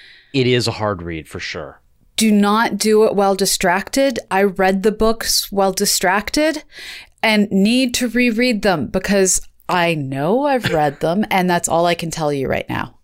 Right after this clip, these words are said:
Speaker 1: Noel Rippenthal recommends Robert J. Sawyer's Factoring Humanity.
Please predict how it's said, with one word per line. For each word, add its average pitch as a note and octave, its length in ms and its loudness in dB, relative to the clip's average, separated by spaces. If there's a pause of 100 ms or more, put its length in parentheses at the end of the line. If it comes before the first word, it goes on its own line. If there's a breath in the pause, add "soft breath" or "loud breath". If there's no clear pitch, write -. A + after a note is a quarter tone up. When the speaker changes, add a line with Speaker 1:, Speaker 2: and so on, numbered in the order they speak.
(240)
Speaker 1:
Noel C3 300 0
Rippenthal B2+ 440 0
recommends A#2 960 -2 (240 loud breath)
Robert A2 320 0
J. A2 160 -4
Sawyer's G#2 640 0
Factoring G#2+ 540 -6
Humanity. G#2 880 -6